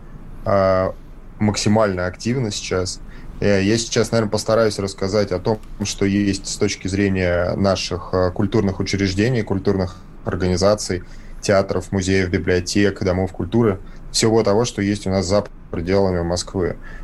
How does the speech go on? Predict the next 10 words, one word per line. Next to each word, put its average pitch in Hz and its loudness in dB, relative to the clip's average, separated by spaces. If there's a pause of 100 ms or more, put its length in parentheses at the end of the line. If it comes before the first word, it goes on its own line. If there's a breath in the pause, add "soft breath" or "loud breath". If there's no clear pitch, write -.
(120)
А, 92 4
во-первых, 117 0
э, 98 2
наверное, 104 0 (240)
м, 92 -4
я 104 2
бы 110 -2
сказал 104 2
так, 92 0
что, 95 0